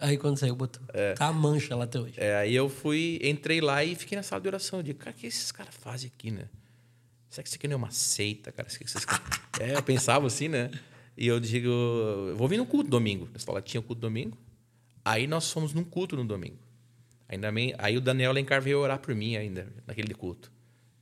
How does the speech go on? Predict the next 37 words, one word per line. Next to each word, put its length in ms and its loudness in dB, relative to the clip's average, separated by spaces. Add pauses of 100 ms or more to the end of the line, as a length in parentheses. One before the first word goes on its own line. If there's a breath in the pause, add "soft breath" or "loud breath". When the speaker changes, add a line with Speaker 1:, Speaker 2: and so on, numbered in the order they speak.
(120)
Speaker 2:
Ele 180 -6
orou 240 2
por 140 -4
mim, 640 -2
foi, 260 -4 (720 loud breath)
e 400 2
eu 120 -2
digo, 180 -12
"Cara, 440 -10 (240)
que 80 -18
lugar 300 -12
massa 340 -6
esse 160 -8
aqui. 220 -16 (1300)
Os 60 -16
caras 160 -8
tão 140 -2
orando 300 -2
aqui, 200 -14
mano, 260 -8
que 80 -14
loucura. 400 -6 (880 soft breath)
Acho 80 -16
que 80 -16
eu 40 -4
vou 80 -10
trabalhar 260 -2
aqui 180 -8
também." 360 -6 (100)
Speaker 1:
Tu 80 -8
já 100 2
trabalhava 460 2
ali 120 0
na 100 0
Nissan 500 -2 (120)
naquela 340 -2
época? 360 -6